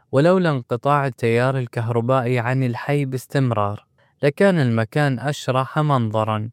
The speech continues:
همست لأبي أسامة قائد سرية ومهاجر قدم لسوريا قبل اثنا عشر عاماً: "لمن هذه الشقة؟" كانت لأحد شبيحة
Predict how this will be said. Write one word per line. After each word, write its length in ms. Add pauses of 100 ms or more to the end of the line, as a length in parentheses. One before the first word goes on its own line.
(420)
همست 380
لأبي 600
أسامة 500 (100)
قائد 300
سرية 680
ومهاجر 640 (100)
قدم 340
لسوريا 560
قبل 320
اثنا 400
عشر 420
عاماً: 600 (400)
"لمن 340
هذه 440
الشقة؟" 640 (320)
كانت 440
لأحد 480
شبيحة 600